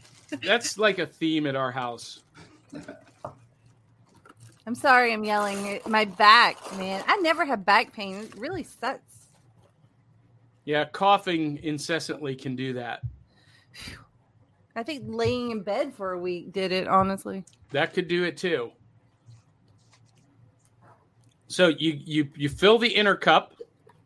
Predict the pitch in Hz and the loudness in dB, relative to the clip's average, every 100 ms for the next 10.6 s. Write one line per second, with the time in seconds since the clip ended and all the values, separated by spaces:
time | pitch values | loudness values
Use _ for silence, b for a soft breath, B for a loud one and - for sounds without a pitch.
0 | _ 208 220 233 226 220 - 247 240 262 | _ -8 2 4 4 2 -2 4 6 6
1 | 254 214 208 214 208 180 180 - 196 143 | 6 4 2 0 -2 -2 -6 -6 -4 -2
2 | 143 135 220 202 160 180 202 196 165 156 | -2 -2 -2 0 2 2 2 6 6 6
3 | 165 151 143 - - _ _ _ _ _ | 4 2 2 0 -4 _ _ _ _ _
4 | _ _ _ _ _ _ _ _ _ - | _ _ _ _ _ _ _ _ _ -6
5 | 208 220 214 269 247 277 277 254 247 214 | -2 -2 6 8 8 6 6 4 2 -4
6 | 196 220 - - 156 156 - 143 - - | -4 -8 -14 -6 -2 -2 -2 -6 -12 -2
7 | 151 - 180 226 214 226 - _ - 185 | 2 4 2 2 4 2 0 _ -2 2
8 | 170 185 147 - 175 165 175 170 196 226 | 2 0 -12 -4 -4 -4 -6 2 2 2
9 | 208 196 175 - 196 185 - - 185 170 | -4 -4 -6 -6 -2 -2 -2 -6 -6 -4
10 | 160 156 156 131 127 156 | -6 -2 -2 -2 -4 -8